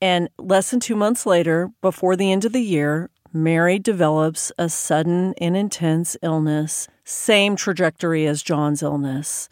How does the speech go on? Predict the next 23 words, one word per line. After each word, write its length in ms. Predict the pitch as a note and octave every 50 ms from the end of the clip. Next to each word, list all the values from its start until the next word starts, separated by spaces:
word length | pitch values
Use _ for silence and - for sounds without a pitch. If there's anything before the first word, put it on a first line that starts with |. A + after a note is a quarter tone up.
| _ _ _
She 220 | _ - - - F3+
never 280 | E3+ E3 D#3+ E3 G3
recovers. 840 | G#3 A#3 B3 - G3 G3+ F#3+ F3+ F#3+ F#3+ F#3+ F#3+ G3 F#3 - - - _ _ _ _ _ _
She 240 | - - - -
dies 560 | F#3 D3+ F#3 F3+ F3 F3 F3 F3 F#3 F3 - -
within 540 | F#3 E3+ C#3+ F3 E3+ E3 D#3+ E3 E3 - - -
a 100 | F3 E3+
week 360 | E3 D#3+ E3+ F#3+ G#3 G3 -
of 100 | A3 F3+
developing 680 | - G3 F3 D3+ F#3 F3 E3+ F#3 F3+ - F#3 F3+ F3 E3+
these 160 | E3 E3 D#3 -
symptoms, 800 | - - G#3+ G#3+ A3 G#3 - F3+ E3 D3+ D3 D3+ D3+ D3+ - - - - - - - _ _ _ _
and 240 | - F3 E3+ E3+ E3 - -
a 100 | F#3 F3
different 460 | D3+ - - G3+ F#3+ - A3+ G3+ A3+
doctor 500 | G3 F3+ F3 E3+ D#3+ - - F3 E3 D#3+
certified 640 | - - - - G3 F#3 G#3 - - G#3+ G3+ G#3+ G#3+
her 120 | - C4 B3+
cause 380 | - - F#3 E3 E3+ E3+ -
of 100 | A3+ -
death 420 | - E3+ D3 D3+ D3 D3 - - _ _ _ _ _ _ _ _ -
as 120 | - E3
bronchitis. 880 | - - D#3 D#3 D3 - - D3 C#3+ C#3+ D3 D3+ D#3 - - - - -